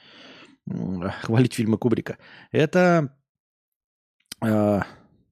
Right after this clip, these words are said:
то, что исключило бы в теоретическую возможность, э, нашу с вами офлайн дружбу. И всё.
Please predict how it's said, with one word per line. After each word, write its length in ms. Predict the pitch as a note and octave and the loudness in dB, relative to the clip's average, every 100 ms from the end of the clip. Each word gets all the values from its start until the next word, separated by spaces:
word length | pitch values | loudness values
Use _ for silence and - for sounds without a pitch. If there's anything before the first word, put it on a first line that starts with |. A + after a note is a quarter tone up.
| _ _ - | _ _ 4
то, 220 | E3+ G3+ | 6 6
что 240 | - D#3 | 4 0
исключило 640 | D3 - D3 C3+ G#3 D#3 | 0 2 0 2 2 4
бы 480 | A2 B2 G#3+ D3+ - _ _ _ | 4 6 6 4 2 _ _ _
в 160 | - | -4
теоретическую 680 | C#3 C#3 C#3 F3 C#3+ C3 A#2+ | 2 2 2 -4 -2 0 0
возможность, 800 | A2+ G#2+ E3 G#3 C#3+ G#2+ - - - - - - - | 0 0 0 0 -2 -4 -6 -18 -20 -20 -20 -20 -8
э, 220 | A#2 A2 | -2 0
нашу 300 | A2 E3 - | 4 2 2
с 60 | B2 | -2
вами 260 | C#3 D#3+ C3 | 0 2 2
офлайн 460 | - B2 D3+ C#3+ | 2 0 2 2
дружбу. 580 | B2+ E3 D#3+ G2+ G2+ - _ _ - | 6 6 6 2 -6 -8 _ _ -6
И 120 | A2 | -6
всё. 540 | - - E3+ D#3+ - | -6 -2 0 0 -2